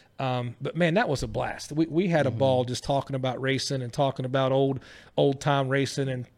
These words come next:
Speaker 1: of course,
Speaker 2: Yeah.
Speaker 1: anytime you talk about old time racing, you gotta talk about two fifty Rs. So
Speaker 2: <laughs>
Speaker 1: we, we talked about, <laughs> talked about two fifty Rs and stuff. Um, but yeah, it was, it was a really good time. Um, and actually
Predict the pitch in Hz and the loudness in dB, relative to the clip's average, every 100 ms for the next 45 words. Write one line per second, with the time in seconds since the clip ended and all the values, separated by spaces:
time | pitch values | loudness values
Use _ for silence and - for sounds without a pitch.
0 | - 87 139 - 82 98 185 202 190 160 | -12 -2 -2 -2 -10 0 4 8 8 6
1 | 143 151 139 139 135 135 135 127 131 - | 6 4 6 4 4 2 0 0 -2 -2
2 | 117 120 117 - 120 120 113 131 123 117 | -4 -4 -2 0 0 -2 -2 -4 -4 -4
3 | 120 95 98 - - - 120 113 156 139 | -4 -4 -8 -14 -10 -4 2 6 8 8
4 | 214 156 233 160 151 147 214 160 277 156 | 6 6 6 6 4 4 6 6 6 4
5 | 151 - - - - 160 160 151 147 151 | 4 0 0 2 6 6 4 0 0 -4
6 | 147 151 139 139 135 127 123 - 139 123 | -2 -4 -2 0 0 -2 -6 -4 -4 -4
7 | - - - _ - 131 123 139 147 143 | -12 -20 -20 _ -6 -4 -4 0 2 2
8 | 135 151 160 143 151 139 135 135 147 143 | -2 0 2 4 4 2 2 0 2 4
9 | 139 - - - _ - 120 120 123 131 | 2 -2 -14 -20 _ -8 -4 -4 -2 -2
10 | 139 226 - 156 139 127 | -2 -2 -2 -2 0 -4